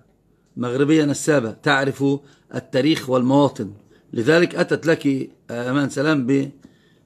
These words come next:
بمن عندكم من، الحق أن عندكم كثير من التصوف أيضا، التصوف، آه، عارم في الجزائر معروف. طيب،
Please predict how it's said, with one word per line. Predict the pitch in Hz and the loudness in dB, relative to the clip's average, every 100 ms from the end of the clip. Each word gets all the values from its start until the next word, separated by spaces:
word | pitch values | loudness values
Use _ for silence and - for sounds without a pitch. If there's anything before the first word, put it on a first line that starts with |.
| _ | _
بمن | 131 135 131 131 - | 0 0 0 -4 -6
عندكم | 117 123 151 - 123 120 | -6 -2 -2 -2 -2 -2
من، | 127 131 - _ - | -2 -4 -6 _ -12
الحق | 113 - 180 - | -12 -2 -2 0
أن | 139 | -4
عندكم | 135 165 170 135 | -2 -2 -2 -4
كثير | 139 190 160 | -2 0 2
من | 131 160 165 - - _ | 2 0 -4 -16 -20 _
التصوف | 120 131 - 175 139 127 | -10 -6 2 4 4 0
أيضا، | 156 135 107 101 - | -4 -4 -8 -16 -20
التصوف، | - 107 151 147 - 123 | -16 -2 0 0 -4 -6
آه، | 120 123 - _ _ _ - | -6 -6 -16 _ _ _ -4
عارم | 107 143 180 147 107 | 0 2 2 0 -6
في | - | -12
الجزائر | 113 127 135 139 110 - _ _ - | -8 -4 -2 -4 -6 -16 _ _ -8
معروف. | 110 156 131 - _ _ _ _ - - _ - _ _ _ _ - - _ - _ _ _ _ _ - - - - - | -2 -2 -2 -8 _ _ _ _ -20 -20 _ -20 _ _ _ _ -20 -20 _ -20 _ _ _ _ _ -20 -20 -20 -20 -4
طيب، | 113 98 | -2 -2